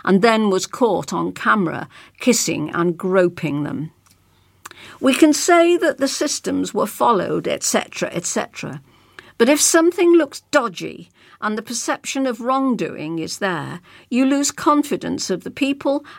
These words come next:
and it adds to the mistrust of your behaviours. Any reassurance that all actions were above board needs to come from an independent investigation, not the words of the government.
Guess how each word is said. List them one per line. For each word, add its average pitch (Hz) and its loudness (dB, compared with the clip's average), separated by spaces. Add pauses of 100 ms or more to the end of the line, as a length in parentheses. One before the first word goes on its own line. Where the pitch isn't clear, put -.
and 208 2
it 214 -4
adds 214 0
to - -8
the 202 -4
mistrust 190 -4
of 180 -10
your 175 -2
behaviours. 165 -6 (840)
Any 311 6
reassurance 262 0
that - -10
all 220 2
actions 175 -2
were 165 -2
above 202 2
board 160 -2 (280)
needs 247 2
to - -4
come 220 2
from - -2
an - 0
independent 240 0
investigation, 202 0 (280)
not 214 6 (120)
the 180 -2
words 165 -2
of 151 -8
the 175 -6
government. 165 -4